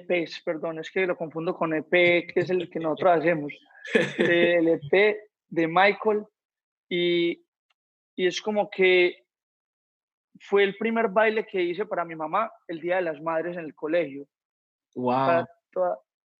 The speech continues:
Speaker 1: entonces bailé, dieron, eh, con ustedes, Juan David Castaño bailando Michael Jackson, y mi mamá ni tenía, ni,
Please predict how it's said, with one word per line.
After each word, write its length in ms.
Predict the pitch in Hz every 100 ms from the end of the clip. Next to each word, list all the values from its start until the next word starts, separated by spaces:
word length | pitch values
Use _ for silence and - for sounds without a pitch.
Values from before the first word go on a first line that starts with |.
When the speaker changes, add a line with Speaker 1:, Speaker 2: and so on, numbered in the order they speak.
| _ _
Speaker 1:
entonces 440 | 170 160 170 185 196
bailé, 400 | 185 170 170 165
dieron, 400 | 175 185 180 180 _ _ _ _ -
eh, 380 | 185 180 175 175 _ _ _
con 180 | 190
ustedes, 580 | 190 - 226 226 226 185 - _ _ _ _
Juan 180 | 196 180
David 260 | 180 196 196
Castaño 520 | - 190 - 208 202
bailando 560 | 180 170 170 175 190 185 _ _ _ _
Michael 400 | 185 190 190 180
Jackson, 460 | 170 165 - 160 151
y 100 | 170
mi 80 | 165
mamá 200 | 160 160
ni 140 | 180
tenía, 400 | 170 165 170 175
ni, 260 | 175 170 165